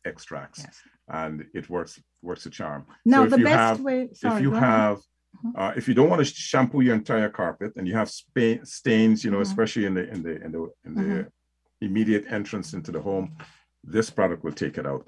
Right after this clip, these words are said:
Speaker 2: Right.
Speaker 1: very, very easily
Speaker 2: And for
Speaker 1: for you.
Speaker 2: commercial uses, we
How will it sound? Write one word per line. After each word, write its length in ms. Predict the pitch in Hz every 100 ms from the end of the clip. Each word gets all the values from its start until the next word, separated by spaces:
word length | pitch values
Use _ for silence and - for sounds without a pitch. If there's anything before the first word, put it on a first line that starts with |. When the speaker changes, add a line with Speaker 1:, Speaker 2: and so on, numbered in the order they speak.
| -
Speaker 2:
Right. 260 | 185 175
Speaker 1:
very, 220 | 80 80
very 320 | 139 - 143 -
easily 220 | 226 - 247
Speaker 2:
And 100 | 247
for 100 | 277
Speaker 1:
for 40 |
you. 60 | 254
Speaker 2:
commercial 640 | 277 247 247 294 - 302
uses, 560 | 220 202 180 - 196 226
we 100 | 214